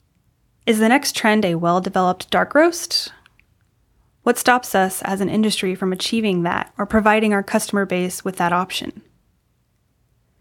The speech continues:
How do we thoughtfully push development in roast profiles? Does this mean we can continue to buy relationship coffees, even in hard harvest years, so money goes to the producer and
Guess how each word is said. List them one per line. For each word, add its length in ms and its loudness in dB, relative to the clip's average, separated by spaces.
How 120 2
do 80 8
we 120 6
thoughtfully 500 2
push 240 -2
development 540 0
in 140 -4
roast 240 -4
profiles? 680 -6
Does 100 -2
this 180 2
mean 220 4
we 100 2
can 160 -2
continue 440 0
to 120 -4
buy 140 0
relationship 720 0
coffees, 560 -4
even 260 2
in 140 0
hard 320 -2
harvest 420 -4
years, 440 -4
so 220 2
money 280 4
goes 220 -2
to 140 -2
the 40 -2
producer 640 -4
and 440 2